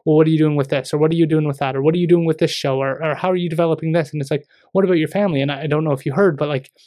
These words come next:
when I was interview-, when I was preparing for my interview with Brian Minter,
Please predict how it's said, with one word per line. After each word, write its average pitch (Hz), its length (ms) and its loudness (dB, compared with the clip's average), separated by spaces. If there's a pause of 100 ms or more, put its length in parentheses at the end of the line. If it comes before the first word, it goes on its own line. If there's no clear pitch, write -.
(680)
when 160 160 2
I 147 40 2
was 143 160 0
interview-, 151 460 -2
when 151 160 0
I - 20 2
was 139 120 -2
preparing 165 340 -2
for - 140 -4
my 151 100 0
interview 147 340 0
with 139 160 0
Brian 135 240 -2
Minter, 143 460 -2